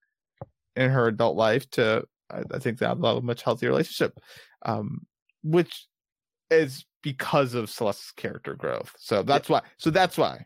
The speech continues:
Speaker 1: I say
Speaker 2: But
Speaker 1: Celeste.
Speaker 2: I totally agree. You're a hundred percent right about
Speaker 1: Now,
Speaker 2: all that
Speaker 1: Wiley,
Speaker 2: stuff.
Speaker 1: Wiley, I, I think you can make an argument for Wiley. So
Speaker 2: Which
Speaker 1: it's,
Speaker 2: is what I hope I can do,
Speaker 1: <laughs>
Speaker 2: because,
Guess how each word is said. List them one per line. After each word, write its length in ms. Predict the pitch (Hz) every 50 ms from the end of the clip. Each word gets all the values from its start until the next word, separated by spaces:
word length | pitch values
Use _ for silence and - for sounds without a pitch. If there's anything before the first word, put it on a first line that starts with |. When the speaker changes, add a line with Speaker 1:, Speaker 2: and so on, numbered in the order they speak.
| _ _ -
Speaker 1:
I 100 | - 110
say 120 | - -
Speaker 2:
But 120 | 147 156 135
Speaker 1:
Celeste. 240 | - 50 - - -
Speaker 2:
I 60 | 143
totally 340 | - - 185 185 180 170 147
agree. 240 | 127 131 131 107 - - -
You're 160 | 131 127 120
a 40 | 107
hundred 200 | - 139 143 135
percent 240 | 113 - - 123 71
right 180 | 95 120 117 107
about 260 | 92 101 95 - -
Speaker 1:
Now, 160 | 147 160 160
Speaker 2:
all 60 | 156
that 40 | 165
Speaker 1:
Wiley, 340 | 180 190 214 233 226 214 185
Speaker 2:
stuff. 120 | - - - _ _
Speaker 1:
Wiley, 760 | - 143 160 175 202 220 214 196 180 160 147 120 - 104 - - _ - - _ _ _
I, 80 | - 110 95 - -
I 80 | 135
think 200 | 139 - - -
you 40 | 135
can 160 | 127 - 143
make 140 | 131 131 123
an 60 | 120
argument 320 | 120 120 117 110 107 104 -
for 80 | -
Wiley. 340 | 107 101 92 87 - - 127 131 _ -
So 220 | 131 123 113 110 110
Speaker 2:
Which 200 | 127 107 - -
Speaker 1:
it's, 460 | 117 - - - - 123 117 117 104
Speaker 2:
is 140 | 120 110 117
what 140 | 123 120 113
I 100 | 110 104
hope 240 | - - 139 127 113 - _ _
I 140 | - 104 98
can 220 | - 120 101 98 85
do, 160 | 98 85 -
Speaker 1:
<laughs> 80 | 76
Speaker 2:
because, 360 | - 107 98 - 123 107 92